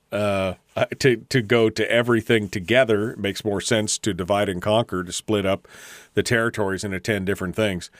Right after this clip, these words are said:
Uh, not that I really am voting for a lieutenant governor candidate, quite honestly. Um, there's really only one important thing that the lieutenant governor does, and that is oversee the division of elections.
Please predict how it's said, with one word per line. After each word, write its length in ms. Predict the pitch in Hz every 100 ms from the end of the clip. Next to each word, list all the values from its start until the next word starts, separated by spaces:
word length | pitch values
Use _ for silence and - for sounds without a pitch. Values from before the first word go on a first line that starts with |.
| - - -
Uh, 260 | - 110 110
not 260 | 117 170 185
that 120 | 170
I 40 |
really 360 | 139 135 143 139
am 100 | 113
voting 360 | 113 113 127 131
for 180 | 127
a 60 | 120
lieutenant 460 | 117 117 127 120 113
governor 280 | 117 120
candidate, 480 | 117 127 117 117 117
quite 240 | 117 120 113
honestly. 600 | 110 113 - 120 123 -
Um, 520 | 98 95 92 92 90 - - - _
there's 220 | 104 98
really 300 | 120 131 127
only 200 | 120 117
one 320 | 110 113 120
important 600 | 117 104 - 120 107 107
thing 240 | 113 113 113
that 140 | 101
the 100 | 107
lieutenant 400 | 98 95 120 107
governor 300 | 107 104 104
does, 340 | 95 104 107 98
and 100 | 95
that 160 | 101
is 160 | 101 98
oversee 460 | 98 98 - 104
the 160 | 98 95
division 440 | 92 87 98 101
of 120 | 95 87
elections. 680 | 87 95 - 113 123 -